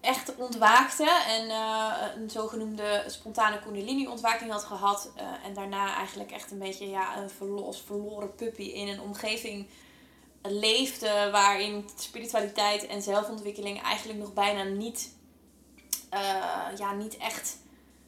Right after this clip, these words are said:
bespra-, bespreekbaar was. Niet echt, eh, ja, dat, daar had ik gewoon niet zo heel veel mensen voor om me heen. En ineens <laughs> zag ik allerlei dingen, voelde ik allerlei dingen, hoorde ik ineens allerlei dingen. En, mm, ja, dat is een, dat is, <laughs> dat is best wel een intense rit geweest voor mij.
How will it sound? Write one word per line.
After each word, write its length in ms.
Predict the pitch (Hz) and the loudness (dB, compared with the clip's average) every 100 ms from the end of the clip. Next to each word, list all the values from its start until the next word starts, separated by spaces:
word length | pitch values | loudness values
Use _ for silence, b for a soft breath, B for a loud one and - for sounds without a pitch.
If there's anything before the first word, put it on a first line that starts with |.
| B | B
bespra-, 720 | 190 220 - - - 226 - 214 | -6 -4 -4 -2 4 4 4 -2
bespreekbaar 680 | 214 - 220 262 262 254 | -4 -2 0 2 6 6
was. 340 | 247 254 302 - | 8 6 6 0
Niet 180 | 233 226 | -6 -6
echt, 300 | 208 - - | -6 -6 -4
eh, 380 | 208 208 202 | -2 0 -2
ja, 200 | 208 202 | 0 0
dat, 220 | 190 196 190 | 0 -4 -2
daar 140 | 202 | -2
had 160 | 196 196 | -2 -6
ik 60 | |
gewoon 180 | - 202 | -8 -6
niet 100 | 202 | -6
zo 60 | 208 | -6
heel 120 | 202 | -6
veel 100 | 196 | -4
mensen 240 | 214 269 | -2 -2
voor 100 | 247 | -2
om 100 | 220 | -4
me 80 | 226 | -2
heen. 220 | 226 247 | -2 -2
En 140 | 247 208 | 0 -2
ineens 460 | 202 208 214 - 262 | 0 -2 -2 -4 -4
<laughs> 80 | - | -4
zag 300 | 208 220 - | 4 6 6
ik 120 | 285 | 4
allerlei 380 | - 233 233 233 | 2 4 6 4
dingen, 280 | 247 247 254 | 0 -2 -2
voelde 360 | - 277 285 | -4 -4 0
ik 80 | 254 | 0
allerlei 400 | 214 226 220 214 | 2 4 4 2
dingen, 340 | 220 220 208 214 B B B - | 0 -2 -2 -2 B B B 0
hoorde 320 | 214 320 269 | 6 6 6
ik 100 | 220 | 0
ineens 380 | 208 214 220 214 | 0 0 0 0
allerlei 340 | 214 208 202 | 0 0 0
dingen. 380 | 190 190 185 180 | 0 0 0 0
En, 220 | 180 185 B B B B - - | -2 -6 B B B B -20 -12
mm, 480 | 196 190 190 190 185 - - | -8 -8 -8 -10 -12 -10 -10
ja, 220 | 180 160 156 | -6 -6 -6
dat 180 | 175 | -6
is 180 | 190 185 | -6 -8
een, 140 | 196 190 | -10 -8
dat 180 | 196 196 | -6 -6
is, 160 | 196 - - | -8 -10 -10
<laughs> 160 | - - | -8 -2
dat 220 | 285 285 | 0 0
is 140 | 269 | -4
best 180 | - 214 | -4 -6
wel 240 | 208 196 | 0 0
een 100 | 196 | 0
intense 500 | 190 190 214 220 214 | -2 -2 -2 -4 -4
rit 200 | 185 208 | -4 -4
geweest 360 | - 233 214 214 | -6 -6 -6 -8
voor 100 | 196 | -8
mij. 320 | 190 202 254 | -4 -4 -6